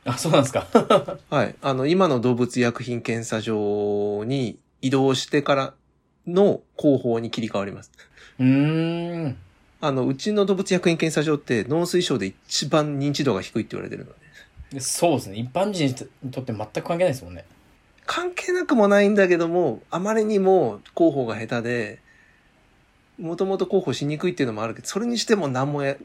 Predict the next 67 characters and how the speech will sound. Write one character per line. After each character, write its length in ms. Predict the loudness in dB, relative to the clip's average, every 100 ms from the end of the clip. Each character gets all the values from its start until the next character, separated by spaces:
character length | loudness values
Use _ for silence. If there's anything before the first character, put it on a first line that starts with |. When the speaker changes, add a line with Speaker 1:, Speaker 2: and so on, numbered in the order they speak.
| -10
Speaker 2:
何 180 | -4 -2
も 60 | -2
自 120 | -2
分 120 | 0
た 100 | 0
ち 20 | -2
で 100 | 0
努 100 | 0
力 180 | -2
し 80 | -4
な 100 | -6
い 40 | -6
っ 20 |
て 160 | -8
い 20 | -12
う 40 |
ふ 40 |
う 20 | -12
に 60 |
言 80 | -10
わ 80 | -10
れ 80 | -12
て 80 | -12
て、 340 | -8 -6 -8 -12
Speaker 1:
う 40 | -6
ー 160 | -2
ん。 20 |
Speaker 2:
た 60 | 2
ま 120 | 4
た 100 | 4
ま 120 | 4
俺 240 | 4 4 2
が、 220 | 2 0 -4 -10
こ 120 | -6
の 100 | -4
YouTuber 500 | 0 0 0 0 0 -4 _ -6
や 120 | -4
っ 20 |
て 140 | 0
る 80 | 0
俺 160 | 2 2
が 160 | 0
来 140 | -4 -6
た 120 | -4
か 100 | -2
ら、 360 | -2 -2 -4 -12 -20 _ _ _ _ _ _ _ _
た 100 | -12 -8
ま 120 | -6
た 140 | -4
ま 180 | -2 -2 -4 _ _ _ _ -4
広 200 | -2 0
報 100 | -4
や 60 |
っ 20 |
て 140 | -4 -6
く 80 | -4
れ 80 |
っ 40 | -4
て 160 | -6
い 20 | -10
う 40 |
ふ 60 | -10
う 20 |
に 80 | -12
な 100 | -14
っ 20 |
て、 480 | -12 -2 -2 -2